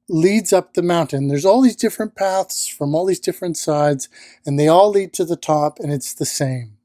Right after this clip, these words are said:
God. But the reality is that's not actually pluralistic, because what it does is it's a very specific definition of God.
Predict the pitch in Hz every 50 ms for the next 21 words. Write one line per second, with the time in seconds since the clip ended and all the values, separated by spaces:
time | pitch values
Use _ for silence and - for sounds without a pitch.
0 | _ _ - 139 123 143 127 120 - - _ _ _ _ _ _ _ _ _ _
1 | _ _ _ _ _ _ _ _ _ _ _ _ _ _ _ _ _ _ _ _
2 | _ _ _ _ _ _ _ _ _ - 160 151 175 175 190 208 220 226 240 240
3 | 233 214 196 185 165 135 - 185 180 175 - - 190 180 180 180 - 208 185 185
4 | - - - - - 170 160 160 160 139 - - - 165 156 151 143 131 147 175
5 | 170 - - - 151 156 - - - 180 156 - - 170 160 139 151 156 165 170
6 | 160 165 156 147 131 170 170 165 165 151 147 139 127 147 139 - - 139 135 160
7 | 160 160 160 156 139 _ - - - _ - - - - - - - 175 - -
8 | - - 226 - - 233 208 - - 135 - 170 160 - - 156 165 190 180 -
9 | - 202 180 156 135 131 - 143 - - 143 127 131 135 160 -